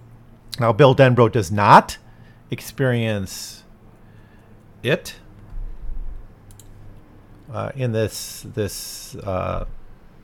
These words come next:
chapter. Doesn't see Pennywise, doesn't experience him at all. Um, and we're told that on the first line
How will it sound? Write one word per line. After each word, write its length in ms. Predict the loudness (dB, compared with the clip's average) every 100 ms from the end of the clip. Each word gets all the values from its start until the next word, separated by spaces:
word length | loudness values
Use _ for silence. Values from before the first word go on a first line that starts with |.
| -20 0
chapter. 400 | 2 4 4 2
Doesn't 240 | 2 0
see 160 | -2 0
Pennywise, 720 | 0 2 2 0 0 -4 -6
doesn't 420 | -6 -6 -8 -10
experience 400 | -10 -6 -6 -6
him 80 | -6
at 60 |
all. 340 | -4 -6 -8 -6
Um, 360 | -4 -2 -4
and 80 | -6
we're 80 | -2
told 220 | 2 2
that 140 | 2 -2
on 100 | -4
the 60 |
first 280 | -8 -10 -8
line 420 | -8 -6 -6 -8